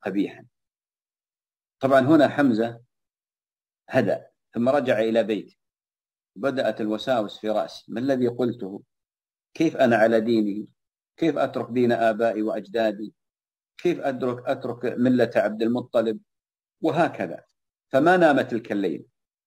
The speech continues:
وبدأ يراجع نفسه وتجرد للحق، فحكم عقله فوجد بأن هذه الأصنام لا يمكن لها أن تخلق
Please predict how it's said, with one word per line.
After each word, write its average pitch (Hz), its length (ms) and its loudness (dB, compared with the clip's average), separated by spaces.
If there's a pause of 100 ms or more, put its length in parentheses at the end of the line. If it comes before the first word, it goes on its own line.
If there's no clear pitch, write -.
(340)
وبدأ 160 380 4
يراجع 131 540 2
نفسه - 360 -6 (1160)
وتجرد 131 600 0
للحق، 104 440 -4 (1080)
فحكم 113 1080 0
عقله 123 540 -4 (240)
فوجد 139 440 -2
بأن 120 320 -2
هذه 131 340 -2
الأصنام 101 580 -6 (500)
لا 147 100 -8
يمكن 175 360 -2
لها 117 220 -2
أن 101 140 -4
تخلق - 480 -6